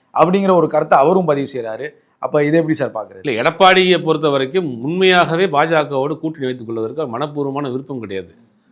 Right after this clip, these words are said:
Speaker 2: அதற்காக தான் அவர் டி வி கே விஜயோட கூட்டணி பேச்சுவார்த்தை நடத்தினார்.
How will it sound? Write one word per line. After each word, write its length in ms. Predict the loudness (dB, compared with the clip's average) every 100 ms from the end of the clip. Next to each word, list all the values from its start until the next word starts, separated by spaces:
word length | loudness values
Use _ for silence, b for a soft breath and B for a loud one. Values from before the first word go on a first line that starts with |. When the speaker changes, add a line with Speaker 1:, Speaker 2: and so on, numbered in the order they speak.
| _
Speaker 2:
அதற்காக 400 | -4 -4 0 0
தான் 140 | 2 0
அவர் 160 | -2
டி 140 | -4 -4
வி 120 | -2
கே 80 | -2
விஜயோட 560 | 2 2 4 2 -2
கூட்டணி 240 | -6 -10 -8
பேச்சுவார்த்தை 440 | -6 -4 -6 -6
நடத்தினார். 400 | -10 -8 -10